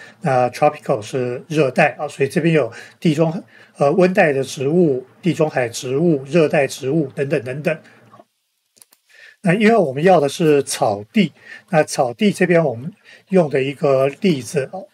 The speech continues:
这边大家可以看到还有很多的其他的植物。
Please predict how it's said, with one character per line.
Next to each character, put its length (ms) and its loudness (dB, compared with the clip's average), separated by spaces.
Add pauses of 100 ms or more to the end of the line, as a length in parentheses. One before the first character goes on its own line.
(100)
这 120 -20
边 160 -4 (120)
大 140 0
家 60 -4
可 80 -10
以 60 -8
看 140 -6
到 120 -6
还 100 -6
有 200 -6 (240)
很 160 -8
多 160 0
的 160 -2
其 180 -10
他 140 -2
的 140 -2
植 240 -10
物。 200 -2